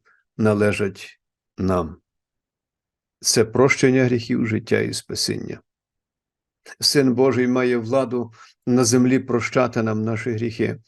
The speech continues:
Він прийшов з небес на цю грішну землю, щоб врятувати нас. Він завжди дотримується свого слова, виконує свої обітниці.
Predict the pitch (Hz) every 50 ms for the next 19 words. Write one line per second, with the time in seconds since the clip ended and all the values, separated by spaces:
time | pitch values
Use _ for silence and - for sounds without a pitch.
0 | _ _ _ _ _ _ _ _ _ _ _ _ _ _ _ _ _ _ _ -
1 | - 120 147 170 180 175 175 165 160 147 - - 170 165 151 123 110 127 135 135
2 | 123 143 156 160 156 - - 135 127 - 143 131 131 147 147 135 - - 123 113
3 | 107 101 127 147 160 151 139 127 123 117 110 113 _ _ _ _ _ _ _ _
4 | _ _ _ _ 123 - - - 139 120 123 123 113 117 127 120 - 131 123 120
5 | 123 120 104 - - 90 - - 90 95 - - - - - _ _ _ _ _
6 | _ _ _ _ _ _ _ _ _ _ _ _ _ _ _ _ _ _ _ _
7 | _ _ _ _ _ - - 131 143 135 120 113 135 143 147 139 131 131 135 123
8 | 131 131 135 - 147 151 139 127 113 110 104 - - 98 - - - 95 85 85
9 | - - - - 104 98 - - - 92 98 - _ _ _ _ _ _ _ _
10 | _ _ _ _ _ _ _ _ _ _ _ _ _ _ _ - - 123 110 127
11 | 135 131 - 135 143 151 143 139 131 127 120 117 117 113 110 113 - _ _ _
12 | _ _ _ _ _ _ - - - - 123 123 113 110 110 110 110 107 107 113
13 | 107 113 - 92 90 - - - - 95